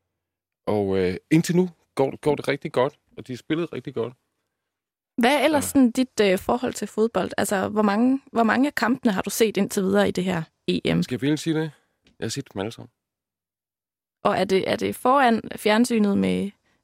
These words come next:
Speaker 2: alt legnet op og landsholdstrøje? Og
Speaker 1: Nej, nej, nej, nej.
Speaker 2: hvordan
Speaker 1: Det,
Speaker 2: foregår
Speaker 1: nej, nej.
Speaker 2: det?
Speaker 1: Det, det er bare t-, tændt skærm. Strygebræt ind foran, whatever. Men, men det kører hele tiden.
Speaker 2: Okay.
Speaker 1: Jeg har set alting. Men ellers, øh, det her E M, det kommer jo så bare oven i det, som,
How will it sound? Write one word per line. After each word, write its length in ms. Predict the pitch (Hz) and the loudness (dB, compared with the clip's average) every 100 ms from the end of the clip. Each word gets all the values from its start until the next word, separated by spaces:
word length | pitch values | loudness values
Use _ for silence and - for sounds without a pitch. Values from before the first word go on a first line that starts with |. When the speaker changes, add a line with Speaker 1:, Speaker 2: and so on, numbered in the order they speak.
| _ | _
Speaker 2:
alt 200 | - - | 0 2
legnet 340 | 208 196 196 | 2 2 2
op 240 | 190 202 - | 2 0 0
og 380 | 185 180 180 190 _ _ _ _ _ _ | -2 0 -2 -6 _ _ _ _ _ _
landsholdstrøje? 960 | 208 226 - 233 220 - 214 196 202 220 | 0 0 0 -2 -2 -4 0 2 2 0
Og 200 | 208 202 | 0 2
Speaker 1:
Nej, 160 | 180 196 | 2 2
nej, 140 | - | 0
nej, 120 | 107 | 0
nej. 160 | 92 71 | 0 -2
Speaker 2:
hvordan 220 | - 208 120 | 0 4 6
Speaker 1:
Det, 80 | |
Speaker 2:
foregår 180 | - 240 | 6 4
Speaker 1:
nej, 120 | - | 4
nej. 80 | 240 | 4
Speaker 2:
det? 100 | 196 | 4
Speaker 1:
Det, 220 | 196 - | 0 0
det 60 | 123 | 0
er 40 | |
bare 260 | 131 113 107 - | 2 2 0 -4
t-, 120 | - | -10
tændt 220 | - 117 - | -6 -6 -4
skærm. 280 | 90 78 - _ _ _ _ _ _ _ _ _ | -4 -4 -8 _ _ _ _ _ _ _ _ _
Strygebræt 460 | - - 117 113 98 | -10 -2 -2 0 -4
ind 160 | 90 62 | -4 -8
foran, 320 | 95 78 65 - _ - | -8 -8 -8 -16 _ -8
whatever. 320 | 90 87 95 - _ - | -4 -4 -6 -12 _ -6
Men, 220 | 90 80 - | -4 -4 -4
men 180 | 90 85 | -6 -4
det 100 | 107 | -2
kører 200 | - 143 | 4 4
hele 160 | 127 95 | 4 0
tiden. 260 | - - - _ _ - | -6 -12 -14 _ _ -6
Speaker 2:
Okay. 240 | 220 190 | -4 -4
Speaker 1:
Jeg 100 | 180 - _ _ - | -6 -8 _ _ -12
har 60 | |
set 200 | 98 151 | -2 0
alting. 360 | 123 87 - - _ _ | 0 -2 -8 -18 _ _
Men 100 | 123 | 4
ellers, 260 | 151 170 - | 4 4 2
øh, 320 | 135 101 71 - - | 4 4 2 -2 0
det 120 | 139 | 2
her 100 | 151 | 2
E 240 | - 143 104 | 0 0 -2
M, 60 | |
det 120 | 107 | -4
kommer 220 | 123 143 131 | -2 0 0
jo 40 | |
så 120 | 135 | 0
bare 220 | 127 127 | 0 0
oven 280 | - 139 190 | 2 4 4
i 60 | 175 | 2
det, 180 | 104 101 | -2 -4
som, 220 | 110 95 | -6 -10